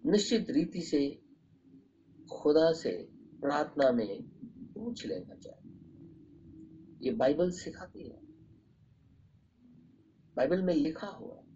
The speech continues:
पौलुस इस बात को कहता है। लेकिन यहाँ पे जो घटनाक्रम चल रहा है,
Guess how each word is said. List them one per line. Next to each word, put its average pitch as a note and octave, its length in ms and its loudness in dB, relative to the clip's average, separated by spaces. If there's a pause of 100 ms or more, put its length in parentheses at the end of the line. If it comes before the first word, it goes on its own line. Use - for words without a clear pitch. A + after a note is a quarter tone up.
(1300)
पौलुस F#3+ 380 6
इस B2+ 220 -6
बात D#3 280 -4 (100)
को D3 140 -12
कहता E3+ 420 -16
है। D#3+ 120 -20 (2750)
लेकिन C4+ 680 6 (760)
यहाँ G3+ 640 6
पे A3+ 100 8
जो D3 340 4
घटनाक्रम D#3+ 1120 2
चल - 200 0
रहा A#2+ 320 -2
है, - 300 -8